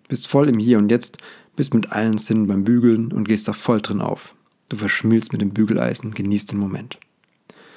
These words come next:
So, genug kitschiger Lebe im Jetzt-Philosophie. Manchmal ist es halt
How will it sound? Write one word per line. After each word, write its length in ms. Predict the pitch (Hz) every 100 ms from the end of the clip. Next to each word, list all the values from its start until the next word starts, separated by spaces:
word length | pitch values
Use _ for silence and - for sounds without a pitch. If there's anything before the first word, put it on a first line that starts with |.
| - - - - _ -
So, 320 | - 113 98
genug 300 | 107 110 -
kitschiger 380 | 123 - - 113
Lebe 340 | 104 110 107
im 180 | - 101
Jetzt-Philosophie. 960 | 101 - - - - - 135 - - - - _ _
Manchmal 300 | 123 123 143
ist 60 | 127
es 180 | 127 127
halt 220 | 127